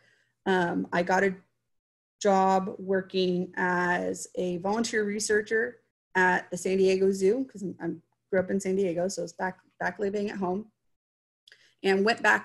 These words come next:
and to-, took some more classes so I can make myself a little bit more streamlined and ready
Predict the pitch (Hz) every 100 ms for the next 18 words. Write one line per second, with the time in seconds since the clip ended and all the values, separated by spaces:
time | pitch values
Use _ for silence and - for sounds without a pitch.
0 | - 196 220 208 226 - 285 - 247 233
1 | 208 190 190 170 - 180 180 - 190 190
2 | 190 190 190 180 175 180 185 202 190 170
3 | 185 185 185 175 175 - _ _ _ _
4 | _ _ _ _ _ _ _ _ _ -
5 | - 226 240 233 220 214 208 208 - -
6 | 185 175 175 170 - 185 202 196 190